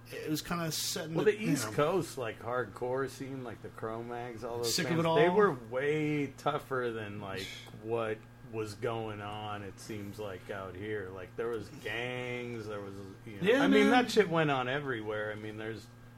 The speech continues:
Speaker 2: punk gangs
Speaker 1: I,
Speaker 2: in
Speaker 1: I just,
Speaker 2: L A.
Speaker 1: I, I think it was more on, like, like, in L A,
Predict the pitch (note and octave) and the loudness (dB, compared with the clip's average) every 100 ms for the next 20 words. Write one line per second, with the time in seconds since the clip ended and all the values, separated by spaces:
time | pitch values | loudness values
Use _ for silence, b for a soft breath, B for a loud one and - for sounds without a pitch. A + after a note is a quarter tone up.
0 | - - B2 G#2+ A#2 A2+ A2+ - B3+ C4 | -8 -4 -4 -4 -6 -4 -2 0 2 2
1 | A#3 A#3 A#3 B3 A#3+ C#4+ A#3+ F3+ F#3+ F#3+ | 0 2 4 6 4 2 2 0 0 0
2 | D3+ B2 D3+ D3+ D#3 D3+ B B - F3+ | 0 2 4 4 2 -2 B B -4 -4
3 | F#3 - - G3 B3 G#3 F3 E3 A#2+ | -4 -6 -2 2 4 6 6 6 2